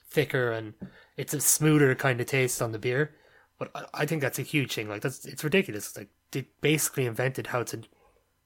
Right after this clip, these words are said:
bottle beer with nitro in it, which is really cool. So they have a couple of beers on it. Their, their big famous one is the,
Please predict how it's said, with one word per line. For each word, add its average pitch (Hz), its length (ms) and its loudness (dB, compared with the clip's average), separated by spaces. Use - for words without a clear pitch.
bottle 135 300 2
beer 120 480 -2
with 123 200 -8
nitro 123 380 -2
in 98 120 -8
it, - 80 -20
which 135 160 -10
is 123 120 -6
really 135 260 2
cool. 104 300 -6
So - 120 2
they 151 80 10
have 165 220 10
a 147 40 4
couple 175 240 6
of 143 80 6
beers 151 220 8
on 127 140 0
it. 113 80 -8
Their, 123 160 -4
their 139 140 0
big 143 260 2
famous 135 340 0
one 123 140 -4
is 120 100 -8
the, 117 380 -4